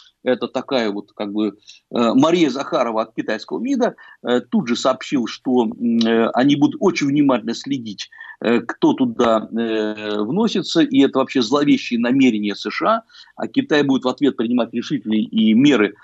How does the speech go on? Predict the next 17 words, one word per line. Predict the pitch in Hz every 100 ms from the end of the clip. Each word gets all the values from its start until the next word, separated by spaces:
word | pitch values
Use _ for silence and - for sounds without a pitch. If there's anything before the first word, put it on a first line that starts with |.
| - _
для | 127 127
защиты | 135 135 127 113
национального | 104 120 107
суверенитета, | 110 104 104 247 214 131
безопасности, | 101 104 208 208 - -
развития. | 107 113 226 196 127 - _ _
То | - 262
есть, | -
в | 196
общем, | 233 - 214 151
китайцы, | 151 - 247 226 202 196
э, | - 139 127
наконец | 139 143 147 -
начали | 123 -
понимать, | - 104 - 285
что, | - - 214 294 - - - -
э, | 110 117